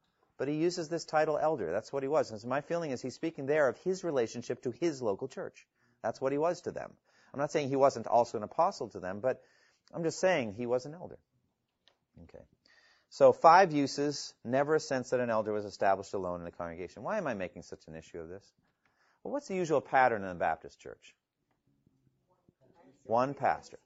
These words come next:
the pastor, and then you've got deacons, right?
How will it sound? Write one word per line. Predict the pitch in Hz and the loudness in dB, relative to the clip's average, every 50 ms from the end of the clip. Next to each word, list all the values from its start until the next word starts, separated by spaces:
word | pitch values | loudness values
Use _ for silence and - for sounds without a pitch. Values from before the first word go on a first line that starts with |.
| _ - | _ -18
the | 82 82 87 95 98 113 | -8 -2 2 2 2 2
pastor, | - - 113 - 78 - - - - 87 - _ _ _ _ _ - | 2 0 -2 -2 -2 -4 -8 -12 -12 -12 -12 _ _ _ _ _ -8
and | 104 107 110 | -6 -4 -4
then | 113 117 | -4 -2
you've | 123 135 123 | -2 -4 -2
got | - 120 104 104 104 104 | 2 2 2 2 2 0
deacons, | 156 185 208 - - - - - - | -6 -8 -8 -10 -14 -18 -16 -10 -8
right? | 98 101 123 160 165 | -6 -6 -6 -8 -12